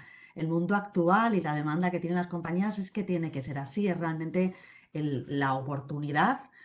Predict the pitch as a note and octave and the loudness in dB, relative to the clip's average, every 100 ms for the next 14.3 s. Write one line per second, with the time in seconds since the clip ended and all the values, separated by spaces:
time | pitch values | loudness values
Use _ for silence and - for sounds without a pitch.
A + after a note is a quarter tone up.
0 | - - _ F#3 E3+ D#3+ D#3 E3+ D3+ D#3+ | -20 -20 _ 2 4 4 2 0 0 0
1 | E3+ E3 F3 - D3+ C#3+ C3+ F#3 C#4 - | -2 -2 -10 -6 -4 -2 0 2 2 0
2 | - E3 D3+ D3+ D3+ D3 D3 C#3+ D3+ D3+ | -4 -2 0 0 -2 -2 -4 -6 -8 -10
3 | - - - - G3 G#3 A#3+ B3+ B3 A#3+ | -20 -20 -20 0 2 4 6 4 2 0
4 | G#3+ A3 G#3+ - G#3 F#3+ F#3 G#3+ G#3+ - | 0 -2 -4 -4 -2 -2 -2 -2 -2 -2
5 | F3+ F#3 F3+ F#3+ F#3+ F#3 F3+ F3+ F3+ F3 | -4 2 0 4 2 2 2 2 2 2
6 | E3+ - D#3+ E3 D#3+ F3+ F#3 E3 D#3 D3+ | 0 -2 -4 -2 0 2 2 2 -4 -6
7 | - _ _ _ _ _ _ _ - - | -16 _ _ _ _ _ _ _ -20 -20
8 | - F#3 G#3 G3+ G3 - _ _ - F3 | -6 0 2 2 0 -6 _ _ -8 -6
9 | E3+ G#3+ D#3+ - - - _ - A3+ A#3+ | 0 2 2 -2 -16 -20 _ -6 0 2
10 | B3 A#3+ A#3+ A#3+ C4 - - - F#3+ F#3+ | 4 4 2 2 0 -2 -8 -2 -2 -2
11 | G3 F#3+ F3+ G3 F#3 F3+ - F3+ - E3+ | 0 0 0 0 0 -2 -6 -8 -8 -6
12 | F#3 E3+ E3 D#3 D#3+ D#3+ E3 G#3+ G#3+ F3+ | -4 -2 -4 -4 -6 -8 -6 -8 -8 -6
13 | D#3+ - E3 D#3+ - F3+ G3 G3 G3+ G3 | -6 -6 -8 -6 0 2 4 4 4 4
14 | F3+ D#3+ | 4 2